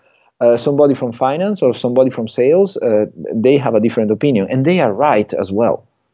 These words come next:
Thing is, they will sell more if we have a better presence. And we can profit better if we have smoother operations, which are smarter. So, uh, so for example, just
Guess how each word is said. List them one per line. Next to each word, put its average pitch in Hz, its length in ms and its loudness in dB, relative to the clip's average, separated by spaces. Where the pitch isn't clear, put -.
Thing 180 220 6
is, 139 240 2
they 139 180 4
will 170 160 6
sell 127 300 2
more 117 440 -4
if 120 180 -4
we 127 80 -2
have 117 180 -2
a 113 60 2
better 104 200 2
presence. 90 580 -2
And 139 480 2
we 135 160 4
can 113 240 0
profit 160 480 0
better 135 580 0
if 120 280 0
we 131 80 0
have 110 220 -2
smoother 117 360 2
operations, 107 680 0
which 101 260 -4
are 98 260 0
smarter. 110 580 0
So, 87 200 2
uh, 82 140 -2
so 95 200 2
for 104 180 0
example, 104 420 2
just 120 420 0